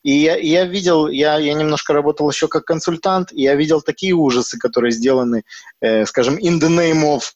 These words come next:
э, соблюдать вот этот вот какой-то dependency injection principle, что, что у людей были классы, которые получали себе восемнадцать зависимостей,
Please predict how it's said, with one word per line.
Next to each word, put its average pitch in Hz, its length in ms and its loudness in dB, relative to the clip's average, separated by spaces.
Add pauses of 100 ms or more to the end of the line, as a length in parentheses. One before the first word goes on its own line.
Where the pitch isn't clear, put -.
(300)
э, 123 480 4
соблюдать 143 640 0
вот 139 140 -2
этот 139 260 -2
вот 147 100 0
какой-то 147 420 -2
dependency 147 640 -2
injection 165 500 0
principle, 127 520 -2
что, 123 340 0
что 117 380 0 (320)
у 139 60 2
людей 156 320 2
были 143 200 -2
классы, 180 380 -2
которые 131 320 -2
получали 139 400 -2
себе 120 220 -6
восемнадцать 131 580 -4
зависимостей, 160 680 -2